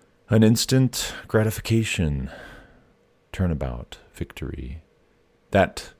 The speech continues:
little selection that I read for you at the beginning of this episode is from the title track to the Newsboys album, Thrive. And personally, that is my favorite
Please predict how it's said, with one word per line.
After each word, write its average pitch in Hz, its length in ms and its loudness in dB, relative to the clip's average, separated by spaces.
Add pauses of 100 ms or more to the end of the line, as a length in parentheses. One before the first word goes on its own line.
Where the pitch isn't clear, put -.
(640)
little 90 220 2
selection 76 640 -4
that 71 120 -6
I 69 420 -4
read 78 240 -2
for - 140 -10
you 73 400 -4 (720)
at 78 80 -4
the - 80 -18
beginning 76 320 -4
of 67 100 -4
this 71 200 -6
episode 71 460 -4 (800)
is 85 120 -2
from 90 200 0
the 87 80 2
title 127 300 2
track 95 500 -2 (840)
to 92 140 -2
the 82 80 2
Newsboys 92 580 4
album, 78 600 0
Thrive. - 760 -10 (800)
And 71 480 -6 (540)
personally, 78 580 0 (720)
that 90 240 -2
is 82 180 -2
my 73 180 -2
favorite 80 800 -4